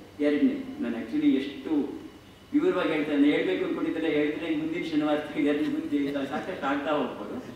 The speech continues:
ನಾನು ಎಷ್ಟು ಹೇಳ್ತೀನೋ ಅಷ್ಟು ಇಟ್ಕೊಳ್ಳೋಣ, ಬೇಕಾದ್ರೆ ಇನ್ನೊಂದ್ಸಲ ಬಂದು ಮಿಕ್ಕಿದ್ದನ್ನು ಹೇಳೋಕ್ಕೂ ನನಗೇನು ತೊಂದರೆ ಇಲ್ಲ. ಯಾಕೆಂದ್ರೆ ಹೇಳೋದನ್ನ ನಾನು ಸ್ವಲ್ಪ ವಿವರಿಸಿ ಹೇಳ್ದೆ ಹೋಗ್ಬಿಟ್ರೆ ತುಂಬಾ ಕಂಡೆನ್ಸ್ ಮಾಡಿ ಹೇಳ್ತಾ ಹೋಗ್ಬಿಟ್ರೆ ಅದು ಕಮ್ಯುನಿಕೇಟ್ ಆಗೋದಿಲ್ಲ. ಅದಕ್ಕೆ ನಾನು ಸ್ವಲ್ಪ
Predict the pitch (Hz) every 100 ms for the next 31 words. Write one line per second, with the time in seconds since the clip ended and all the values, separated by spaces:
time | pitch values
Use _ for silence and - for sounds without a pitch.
0 | - - - 190 185 196 202 233 240 277
1 | 262 - - - - 277 - - 196 226
2 | 240 220 226 220 208 208 196 180 - 151
3 | 151 135 139 143 120 120 123 - - -
4 | - 110 98 - - - - - - -
5 | 294 220 220 196 - - - 208 247 247
6 | 226 220 202 180 175 170 156 165 233 240
7 | 214 202 180 151 131 - - 135 - -
8 | - - - - - 190 214 208 160 180
9 | 220 240 - 196 160 139 - 226 220 -
10 | 190 196 190 202 208 196 - 127 - 95
11 | - - - 143 196 226 220 202 190 180